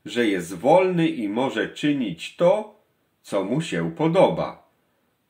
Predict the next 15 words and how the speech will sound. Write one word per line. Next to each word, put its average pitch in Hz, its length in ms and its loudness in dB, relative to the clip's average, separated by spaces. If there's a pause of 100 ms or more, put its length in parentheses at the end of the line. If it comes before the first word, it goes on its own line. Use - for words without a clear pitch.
(120)
I 104 280 -4
mamy 156 380 2
tutaj 127 420 -2
odnośnik 98 920 -4 (680)
do 113 460 4
drugiego 117 520 -2
listu 104 420 -6
Piotra, 92 920 -2 (540)
drugiego 104 720 0
rozdziału, 85 1040 -4 (460)
dziewiętnastego 101 1080 0
wersetu. 123 840 -2 (1500)
Obiecując 160 920 2
im 220 220 -4
wolność, 107 800 0